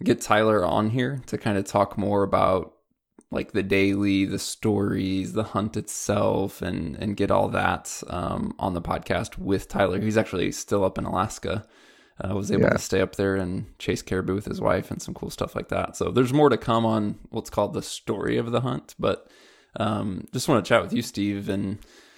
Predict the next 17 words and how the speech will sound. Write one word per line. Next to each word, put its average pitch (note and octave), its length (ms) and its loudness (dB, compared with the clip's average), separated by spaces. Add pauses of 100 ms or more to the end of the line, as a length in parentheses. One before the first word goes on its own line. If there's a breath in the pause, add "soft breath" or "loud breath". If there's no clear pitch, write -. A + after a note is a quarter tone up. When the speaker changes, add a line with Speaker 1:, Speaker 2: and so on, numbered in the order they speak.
(300 soft breath)
Speaker 1:
more, F3 460 4
you C#3+ 100 0
know, B2 240 2 (260)
lessons A#2 520 2
learned, A#2 760 2 (420)
tactical A2+ 580 0
stuff, A2 760 4
gear, A2 560 2
and G#2 120 0
all G#2+ 160 0
that. G#2 380 0
You A2+ 100 -2
know, G#2 100 -2
we G#2+ 80 0
had G2+ 180 0
talked - 420 -4
prior, G#2 640 0